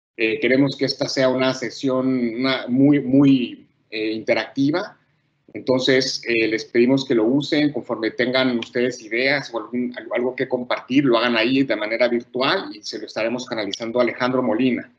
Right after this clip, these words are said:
De hecho, el, el día de hoy, de nuevo, el doctor Alejandro Molina, quien aceptó nuestra invitación para colaborar con nosotros,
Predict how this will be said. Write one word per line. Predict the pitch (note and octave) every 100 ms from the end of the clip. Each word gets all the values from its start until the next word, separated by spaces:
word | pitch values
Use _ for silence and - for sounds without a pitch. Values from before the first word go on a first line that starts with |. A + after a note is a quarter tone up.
| _ _ _ _ _ _ _ _ _ _
De | - A#2
hecho, | C#3+ C#3+ F3 E3 C3+ G#2 G2+ - _ -
el, | A#2 A#2+
el | A#2
día | C3
de | C#3
hoy, | C#3 D#3 E3
de | A#2+
nuevo, | B2 C#3 D#3 G#3 _ _
el | - A#2
doctor | A2+ A2+ C3+ C#3
Alejandro | C3 A#2+ C3 C3 C3
Molina, | B2+ A#2 A#2 C#3 A#2+ - - _ _ _ _ _ _ _ _ _ -
quien | B2+ A#2
aceptó | - C#3+ - C3+ C#3 C#3 A#2+ G2+
nuestra | A2+ - A#2+
invitación | A2+ - G#2+ C3 B2
para | C3+ -
colaborar | A2+ G#2+ A2 B2 B2+
con | C3
nosotros, | A#2 - C3+ C3+ A#2+ F3 - _